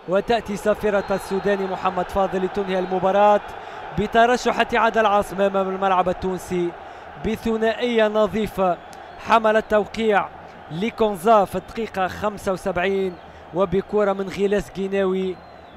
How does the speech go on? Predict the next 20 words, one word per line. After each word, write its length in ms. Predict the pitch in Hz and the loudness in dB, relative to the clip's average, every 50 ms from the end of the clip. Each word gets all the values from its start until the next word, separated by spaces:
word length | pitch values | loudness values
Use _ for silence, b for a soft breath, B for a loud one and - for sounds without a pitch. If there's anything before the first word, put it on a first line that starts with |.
| - - - - - - - - - - - - | -20 -20 -20 -20 -20 -20 -20 -20 -20 -20 -16 -4
من 220 | 170 214 233 240 | -2 -2 0 2
ركنية 720 | 240 240 226 - 240 240 247 240 233 220 214 208 190 170 - - - - - - - - - - - - - - - - - - 147 135 | 2 2 2 2 0 0 2 2 4 4 4 4 2 0 -4 -12 -20 -20 -20 -20 -20 -20 -20 -20 -20 -20 -20 -20 -20 -20 -16 -16 -4 0
ضد 200 | 185 233 170 175 | 0 0 0 0
مرماه 440 | 185 208 208 208 208 220 226 214 196 | 0 0 0 2 2 2 2 2 2
بلال 380 | 160 139 190 196 202 208 202 196 | 2 0 0 0 2 2 4 2
الماجري 760 | 196 190 185 190 196 196 185 - - 185 175 190 185 180 170 - - - - - - - | 2 2 0 0 -2 -2 -2 -2 -4 -4 -2 -2 -2 -4 -6 -10 -18 -20 -20 -20 -10 -8
في 60 | 180 | -8
الدقيقة 420 | 190 - - - 233 220 - 208 196 | -8 -6 -6 -8 -8 -4 -4 -4 -4
تسعين 420 | - 196 - - 196 208 208 190 | -4 -8 -8 -6 -6 -4 -4 -4
زائد 300 | 139 170 196 190 165 175 | -4 -2 -2 -2 -2 -4
ثلاثة. 580 | 170 - 180 196 190 - - 196 190 185 180 - - - - - - - - - - - - - - - - - - - - - - - - - - - - - - - - - - - - - | -6 -2 -2 -2 -2 0 -2 -2 -2 -2 -2 -6 -10 -18 -20 -20 -20 -20 -20 -20 -20 -20 -20 -20 -20 -20 -20 -20 -20 -20 -20 -20 -20 -20 -20 -20 -20 -20 -20 -20 -20 -20 -20 -20 -20 -20 -12 -12
نقول 400 | - 185 - - 254 254 240 240 | -10 -6 0 2 2 2 2 2
لجماهير 460 | 220 165 220 233 233 233 226 240 233 240 | 2 2 2 2 4 4 4 4 4 4
الملعب 400 | 233 226 233 233 226 214 220 214 | 4 4 4 6 6 6 6 4
التونسي 480 | 214 - - 240 233 208 - - 214 | 2 0 0 -2 -2 -2 -2 -2 0
ولا 280 | 214 208 220 214 220 214 | 2 4 4 4 4 2
فريق 420 | 208 - 208 220 226 233 - - | 2 0 0 2 2 2 2 0
البقلاوة: 580 | 214 208 180 233 226 - 220 226 220 208 202 214 | 0 2 2 0 0 0 0 2 4 4 4 4
ارفع 280 | 214 196 - 196 190 | 2 2 2 2 2
رأسك، 560 | 202 220 214 - - - 226 214 - - - | 2 2 -2 -4 -4 -2 -2 -2 -2 -8 -14